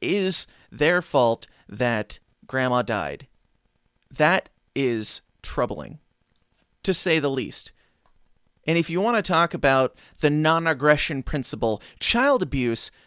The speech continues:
uh, you know, defending children, that's where the line is drawn on the non-aggression principle in my mind. Um, and I know that that's a, that's a sticky subject for libertarians. Uh, w-, you can't just go be taking kids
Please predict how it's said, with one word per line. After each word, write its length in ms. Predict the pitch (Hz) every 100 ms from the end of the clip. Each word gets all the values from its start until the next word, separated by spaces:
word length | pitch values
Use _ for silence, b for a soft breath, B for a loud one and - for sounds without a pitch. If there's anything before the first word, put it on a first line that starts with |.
| b -
uh, 520 | 156 151 147 143 143 135 -
you 140 | 214
know, 260 | 202 156 165 _ _ _ _ _ _ _ -
defending 560 | 175 196 226 208 196 190
children, 520 | 233 208 139 117 117 _ -
that's 260 | 214 -
where 160 | 190 180
the 80 | 147
line 300 | 139 139 139
is 160 | 117
drawn 360 | - 117 110 104
on 180 | 98 127
the 80 |
non-aggression 580 | 131 120 117 120 123 107
principle 400 | - 139 - 101
in 60 | 107
my 120 | 110
mind. 320 | 110 101 101 -
Um, 360 | 120 123 117 -
and 160 | 131 135
I 80 |
know 180 | 143 160
that 160 | 123 113
that's 220 | 151 147
a, 160 | 139 120 B B
that's 140 | 160
a 40 | 135
sticky 320 | - 220 147
subject 400 | - 180 127 -
for 140 | 151
libertarians. 600 | 143 127 - 160 127 117 - B B -
Uh, 180 | 123 123
w-, 260 | 131 98 78
you 320 | 82 80 135
can't 200 | 202 180
just 360 | 151 - -
go 180 | 139 156
be 220 | 143 139
taking 400 | 135 160 156 143
kids 440 | 131 180 139 -